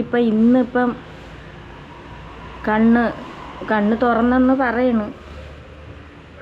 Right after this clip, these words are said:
ഇനി ഓർമ്മ വീണ് കാണുമായിരിക്കും. അതാണ് ഡോക്ടർ ചോദിച്ച് എന്ത് സംഭവിച്ചതെന്ന് ചോദിച്ചപ്പോൾ വീണെന്ന് പറഞ്ഞു. അപ്പം എന്ത് മോനെ പേണിയതായിരിക്കും, മോനെ രക്ഷിക്കാൻ വേണ്ടിയിട്ട് പറഞ്ഞതാണ്.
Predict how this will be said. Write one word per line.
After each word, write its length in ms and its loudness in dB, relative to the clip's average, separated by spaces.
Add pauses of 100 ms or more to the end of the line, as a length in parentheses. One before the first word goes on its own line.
(640)
ഇനി 140 -4 (160)
ഓർമ്മ 400 2 (100)
വീണ് 380 4
കാണുമായിരിക്കും. 600 2
അതാണ് 300 0 (440)
ഡോക്ടർ 340 0 (100)
ചോദിച്ച് 440 2 (220)
എന്ത് 160 0 (100)
സംഭവിച്ചതെന്ന് 680 0
ചോദിച്ചപ്പോൾ 380 -2 (100)
വീണെന്ന് 520 0
പറഞ്ഞു. 260 -2 (460)
അപ്പം 180 0 (100)
എന്ത് 260 2 (500)
മോനെ 380 4 (840)
പേണിയതായിരിക്കും, 1000 4 (540)
മോനെ 320 0
രക്ഷിക്കാൻ 420 -2 (100)
വേണ്ടിയിട്ട് 460 0 (680)
പറഞ്ഞതാണ്. 540 0